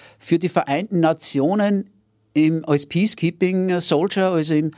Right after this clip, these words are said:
als Friedenssoldat, und d-, das, wie ich den Zettel gesehen habe, hab ich gesagt, okay, da will ich jetzt dabei sein, weil, äh,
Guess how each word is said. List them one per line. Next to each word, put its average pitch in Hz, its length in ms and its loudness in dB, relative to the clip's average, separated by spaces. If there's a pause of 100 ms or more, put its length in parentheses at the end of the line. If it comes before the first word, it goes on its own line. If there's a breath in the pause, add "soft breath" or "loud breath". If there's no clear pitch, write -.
(280 loud breath)
als 143 240 0
Friedenssoldat, 175 1080 0 (320 soft breath)
und 151 260 0 (360)
d-, 151 140 -2 (100)
das, 143 280 -4 (100)
wie 151 140 2
ich 202 40 2
den 202 140 -2
Zettel 196 260 0
gesehen 196 300 0
habe, 185 140 0
hab 180 40 2
ich 175 60 0
gesagt, 175 240 -2
okay, 180 360 0 (300)
da - 80 2
will 185 380 0
ich 185 60 2
jetzt 185 200 0
dabei 170 300 0
sein, 180 240 0
weil, 151 240 2
äh, 147 160 2